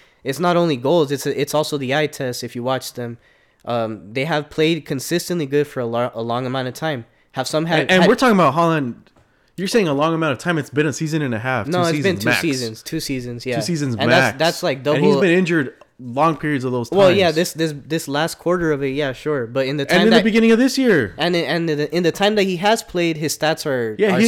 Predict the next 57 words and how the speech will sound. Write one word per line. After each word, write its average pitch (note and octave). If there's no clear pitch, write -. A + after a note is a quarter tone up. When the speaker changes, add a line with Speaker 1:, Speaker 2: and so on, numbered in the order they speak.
Speaker 2:
he's G3
Speaker 1:
stupid. -
Speaker 2:
got F#3
really E3+
good D#3+
stats. G3
Speaker 1:
Yeah, G#3+
Speaker 2:
but D#3+
Speaker 1:
very F#3+
good. C3
Speaker 2:
to G3+
say G#3
that D#3+
he's E3
been F3
the E3
most D#3+
consistent D#3+
player D#3
and C#3+
shit. D3+
Speaker 1:
Yeah, F3
when D#3
he's D3
healthy, F3
yeah. E3
If -
Speaker 2:
He's, G#3
Speaker 1:
he's E3+
Speaker 2:
no, A3+
Speaker 1:
not A3
Speaker 2:
he G#3+
scores A#3+
a G3
Speaker 1:
available F3
Speaker 2:
lot. F#3
He D#3
scores F#3
in E3
bunches, D3+
but B2
Speaker 1:
And F3
he F#3
assists, F#3
Speaker 2:
but D#3+
Speaker 1:
too. C3
Speaker 2:
he F3+
can. D#3
Speaker 1:
Yeah, F3+
he C3+
does F3+
Speaker 2:
He's -
Speaker 1:
everything. F#3+
Speaker 2:
not D#3+
a -
creative C#3
player. G2+